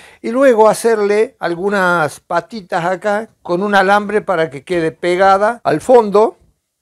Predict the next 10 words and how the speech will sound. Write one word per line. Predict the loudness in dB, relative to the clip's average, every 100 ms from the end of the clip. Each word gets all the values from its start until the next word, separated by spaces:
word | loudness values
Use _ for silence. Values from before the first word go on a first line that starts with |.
| _
y | -10 -6
paradita | 0 2 4 4 2 -2 -4 -4 -6
así | -6 -8 -6 -10 -10
para | -4 -2 -2 -4
que | -6 -6 -6 -10 -14 _ _ -20 _ _
la | -6 -6
podamos | -4 -4 -4 -6 -10
usar | -14 -8 -4 -4 -6 -14 _ -14
y | -10 -10 -12 _
succione. | _ -14 -14 -14 -16 -14 -18